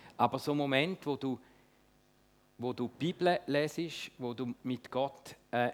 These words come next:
zusammen bist, wo er redet. Nimm das, was steht für dein Leben. Das kannst du einplanen.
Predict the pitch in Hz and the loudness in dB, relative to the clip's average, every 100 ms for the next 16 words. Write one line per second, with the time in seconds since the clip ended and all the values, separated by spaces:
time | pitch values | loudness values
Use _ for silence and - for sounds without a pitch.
0 | - - 131 147 135 143 143 - - - | -2 2 2 2 -2 -4 -4 -10 -14 -20
1 | _ _ - - _ - - 101 113 117 | _ _ -20 -20 _ -18 -10 -4 0 0
2 | - 110 110 120 113 - - 113 101 110 | 2 6 8 6 4 -10 -4 -2 0 0
3 | - - - - _ _ - - - 110 | -4 -16 -16 -16 _ _ -20 -20 -10 -2
4 | 131 170 165 135 147 147 120 - - 113 | 0 0 2 2 2 -2 -8 -8 -6 -4
5 | 107 - - - 104 104 98 101 110 92 | -4 -6 -12 -12 -10 -8 -4 -4 -4 -8
6 | - 113 - 143 - 98 - 117 147 - | -10 -10 -2 -2 -2 -12 -10 -10 -10 -8
7 | 104 82 87 | -6 -6 -8